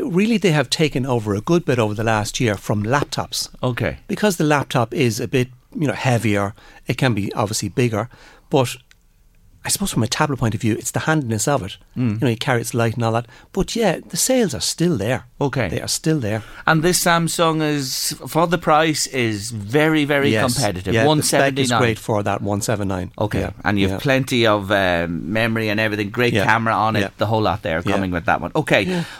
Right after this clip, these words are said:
Speaker 2: What's an Osmo Pocket, please? Tell
Speaker 1: Okay.
Speaker 2: me. <laughs>
Speaker 1: So this is D J I, which do the drones.
Speaker 2: Okay.
Speaker 1: And they have launched, they have a couple of Osmo products. One of them would be a handheld stabilizer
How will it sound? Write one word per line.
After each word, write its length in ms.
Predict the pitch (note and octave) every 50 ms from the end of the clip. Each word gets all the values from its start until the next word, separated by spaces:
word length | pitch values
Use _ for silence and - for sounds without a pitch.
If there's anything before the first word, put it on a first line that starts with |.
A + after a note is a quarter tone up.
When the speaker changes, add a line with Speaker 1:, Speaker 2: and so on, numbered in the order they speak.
| -
Speaker 2:
What's 360 | - G#3 B3+ C#4+ D#4 - -
an 140 | C4 A3+ G#3
Osmo 500 | G3+ F#3+ F#3 F#3 E3 E3+ E3+ C#3 B2+ B2
Pocket, 400 | - - G2+ G#2 - - F2+ E2
please? 460 | - - F2+ F2+ G#2 B2 A#2+ - - - -
Tell 160 | - - B2+ A#2+
Speaker 1:
Okay. 280 | B2+ B2 G#2+ F#2+ E2 - - - - A2+ G2 - - -
Speaker 2:
me. 100 | - - - -
<laughs> 60 | F#3
Speaker 1:
So 120 | D#3+ C#3+ B2+
this 200 | D3 D3+ - -
is 340 | D#3+ C#3 A#2+ G#2 G2 - - - -
D 140 | - C#3+ A#2+
J 180 | G#2 A2+ G#2 G2
I, 200 | F#2+ F#2+ F2+ F#2 - _ _ _ _ _
which 300 | - G#2+ G2 - - -
do 100 | - C3
the 120 | A2 - -
drones. 500 | - A#2 G#2+ F#2+ F#2 E2+ D#2+ - - - _ _ -
Speaker 2:
Okay. 300 | C3 B2+ B2 - - - - - - - - - - - -
Speaker 1:
And 220 | A#2+ A2 A2 A2
they 80 | A#2+ A2+
have 180 | A2+ B2 A2+
launched, 380 | C3 C3 C#3+ C#3+ C#3 C3 - -
they 60 | C3 B2
have 100 | B2+ B2
a 100 | - -
couple 180 | F3 - E3 C3+
of 100 | A2+ - -
Osmo 360 | C#3 A#2+ A#2 G#2+ G#2+ G2+ F#2+
products. 540 | - - C3 A2+ F#2 F2 - - - - - _ - - - - - - - - - - -
One 200 | B2+ B2 C3 B2
of 40 | A2+
them 140 | A#2+ A2+
would 160 | A2 G#2+ G2+ -
be 240 | - A#2 G#2+ G#2+ -
a 120 | - A2 G2+
handheld 920 | - - - B2 A#2 A2 G#2 F#2+ - - B2 A2 G2+ F#2+ G2 F#2 A2+ - - -
stabilizer 800 | - - - - - B2+ A#2 G#2+ G#2 G2+ G2 G2+ G2+ F#2+ G#2 G2